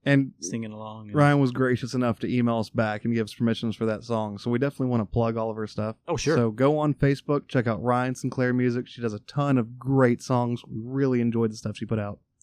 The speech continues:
Speaker 2: Great local musician, and she's performed in Charleston. And the, uh, the local paper, the, uh, Post and Courier, uh, promoted her events down in Charleston because, you know, she wrote that song and tried to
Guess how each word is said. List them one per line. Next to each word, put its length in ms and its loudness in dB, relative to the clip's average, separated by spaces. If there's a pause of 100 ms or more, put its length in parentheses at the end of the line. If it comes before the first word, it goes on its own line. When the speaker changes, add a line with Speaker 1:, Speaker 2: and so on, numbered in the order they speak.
(100)
Speaker 2:
Great 220 0
local 220 -4
musician, 420 -4
and 100 -6
she's 160 -10
performed 460 0
in 140 0
Charleston. 680 -2 (440)
And 140 -6
the, 140 -2
uh, 280 -4
the 100 -8
local 220 -4
paper, 380 -2
the, 200 -6
uh, 120 -8
Post 300 -2
and 100 -6
Courier, 560 -6 (360)
uh, 100 -8
promoted 400 -8
her 160 -4
events 260 -10
down 180 -8
in 60 -12
Charleston 480 -10
because, 540 -20
you 60 -20
know, 100 -20
she 140 -18
wrote 160 -12
that 140 -14
song 320 -12
and 100 -18 (360)
tried 180 -14
to 100 -20